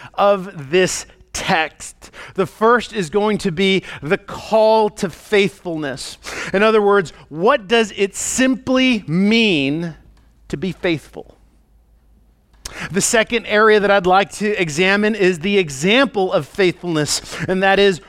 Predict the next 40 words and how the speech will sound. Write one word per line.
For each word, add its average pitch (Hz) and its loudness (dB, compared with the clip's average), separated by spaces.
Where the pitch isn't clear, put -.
what 180 2
does 269 0
it 247 2
look 202 4
like 139 0
to 202 0
live 180 2
a 151 2
life 131 -2
of 127 -8
faithfulness? - -10
The 190 0
third 226 4
is 185 0
going 214 2
to 190 -4
be 208 0
the 180 2
life 202 6
realities 220 4
of 214 0
faithfulness. 202 0
In 214 0
other 233 4
words, 190 2
what 214 2
are 269 2
some 247 -2
of 233 -2
the 220 0
things 226 0
that 185 0
you 226 0
and 196 -2
I 196 2
are 170 0
simply 196 -2
going 196 0
to 185 -8
experience 240 0